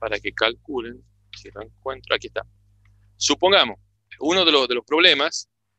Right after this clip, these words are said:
uno de los problemas nos dice que calculen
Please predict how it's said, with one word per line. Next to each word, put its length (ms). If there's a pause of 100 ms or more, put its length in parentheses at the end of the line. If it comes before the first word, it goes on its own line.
(360)
uno 120
de 80
los 100
problemas 520 (640)
nos 160
dice 340
que 340 (480)
calculen 800